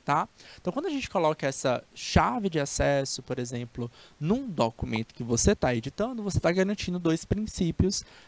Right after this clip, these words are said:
da segurança da informação. O primeiro é da confidencialidade,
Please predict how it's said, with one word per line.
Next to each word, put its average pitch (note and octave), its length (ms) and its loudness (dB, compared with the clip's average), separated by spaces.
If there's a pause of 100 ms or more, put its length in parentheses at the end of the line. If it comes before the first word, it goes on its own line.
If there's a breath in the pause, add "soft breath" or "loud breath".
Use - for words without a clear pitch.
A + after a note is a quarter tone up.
(140 soft breath)
da C3+ 840 4 (100)
segurança D3 520 6
da C3+ 100 2
informação. D#3 540 0
O - 20 -14
primeiro F#3+ 460 0
é - 40 0
da E3 120 -2
confidencialidade, D3 960 2